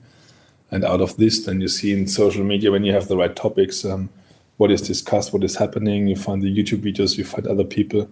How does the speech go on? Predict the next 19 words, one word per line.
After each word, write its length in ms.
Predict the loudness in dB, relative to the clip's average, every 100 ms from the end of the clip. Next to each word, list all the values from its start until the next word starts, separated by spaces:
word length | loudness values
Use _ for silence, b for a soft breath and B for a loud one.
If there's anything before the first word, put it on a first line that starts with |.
| B B B B 0
And 80 |
then 120 | 4 6
you 100 | 4
have 180 | 4
your 100 | 2
network 420 | 2 2 2 0 0
with 180 | -4
people 300 | 0 2 2
where 120 | 2 2
you 100 | 2
talk 280 | 0 -2
all 120 | 0 -4
the 120 | -4
time, 760 | -2 2 4 4 2 -2 -6 -4
the 180 | 0 2
ideas, 540 | 2 0 2 2 2
what 160 | -4 -4
you 100 | -2
heard, 380 | 2 4 2